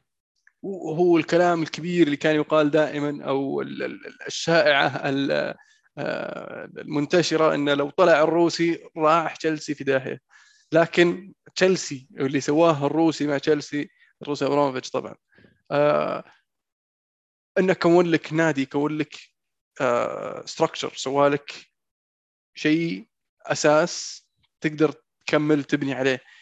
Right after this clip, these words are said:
فلو يجيك واحد يعني يشتري النادي مو فاهم،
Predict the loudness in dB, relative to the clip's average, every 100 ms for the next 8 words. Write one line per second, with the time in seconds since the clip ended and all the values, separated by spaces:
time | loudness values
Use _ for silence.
0 | _ _ 0 2 4 2 2 2 2 0
1 | -4 -6 -14 -16 _ _ _ _ _ _
2 | _ -4 2 4 2 -4 -6 -20 _ _
3 | -6 -4 -4 -8 -10 -16 _ _ -12 -8
4 | -4 -4 0 2 2 0 -2 -2 0 4
5 | 4 2 -2